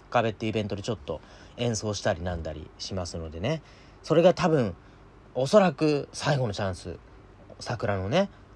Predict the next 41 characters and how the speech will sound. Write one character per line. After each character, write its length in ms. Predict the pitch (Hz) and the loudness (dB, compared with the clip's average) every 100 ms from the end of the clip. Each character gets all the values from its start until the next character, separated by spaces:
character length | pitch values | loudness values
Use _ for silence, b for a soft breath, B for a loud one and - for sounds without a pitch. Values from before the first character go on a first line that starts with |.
| - | -2
も 280 | 113 85 90 | 0 0 -4
う 40 | |
ギ 140 | 98 160 | 0 4
リ 120 | 208 | 4
ギ 80 | 202 | 4
リ、 200 | 190 - - - - - - - - - | 2 0 -12 -20 -20 -20 -20 -20 -20 -6
な 120 | 135 | -2
ん 60 | 185 | 0
と 80 | 127 | 2
か 80 | |
持 80 | 131 | 4
っ 40 | 175 | 2
て 280 | - 107 - | 2 -2 0
く 80 | - | 2
れ 120 | 147 | 2
と、 200 | - 95 - - - - - | 2 -8 -10 -20 -20 -20 -16
お、 340 | - 113 104 92 | -6 -2 -2 -2
関 180 | 120 120 | -4 -4
係 100 | 107 | -4
者、 300 | 95 78 - - - - - | -4 -6 -8 -20 -20 -20 -14
一 200 | 117 147 | -6 2
度 80 | 202 | 4
で 80 | 117 | 4
祈 120 | 113 | 0
っ 60 | 104 | -4
て 140 | - | -6
い 80 | 85 | -10
る、 80 | 85 - | -10 -18
そ 160 | - 113 | -10 -6
ん 60 | |
な 200 | 98 90 | -4 -4
時 200 | 82 95 | -8 -12
で 80 | 82 | -12
ご 100 | 80 | -12
ざ 100 | 80 | -12
い 60 | 78 | -14
ま 100 | 78 | -14
す。 160 | - 80 B B B B B B B - | -14 -16 B B B B B B B -4
で、 300 | 110 113 110 | 0 4 6
あ 80 | 107 | 6
の 760 | 104 101 101 101 101 101 101 | 4 2 2 2 0 0 -2